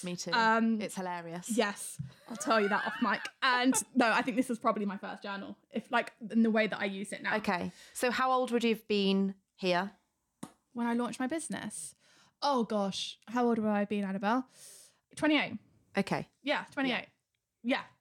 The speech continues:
Speaker 2: Yeah. Okay.
Speaker 1: Cool.
Speaker 2: I was, t-, I was twenty-eight, guys. Um, okay.
Speaker 1: So what, tell us what
Speaker 2: Okay.
Speaker 1: this is again.
Speaker 2: Right.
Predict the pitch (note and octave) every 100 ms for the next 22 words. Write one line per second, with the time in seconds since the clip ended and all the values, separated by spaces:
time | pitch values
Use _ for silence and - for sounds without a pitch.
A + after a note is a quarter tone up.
0 | _ - B3 G3+ - _ - - - A3+
1 | G#3+ G#3+ G3+ F3+ G3+ - - - - -
2 | C5+ C5+ - - - B3 A#3+ A#3+ A#3+ A3+
3 | _ _ _ _ _ _ _ - - -
4 | B3+ G#3+ F#3+ _ _ _ _ _ _ -
5 | - F#3+ - G#3 A3+ - A3 G3+ - G#3
6 | G#3 G#3+ F#3+ F#3+ F#3+ F#3+ F#3 F3+ G3 A3+
7 | - _ _ _ _ _ _ - A3+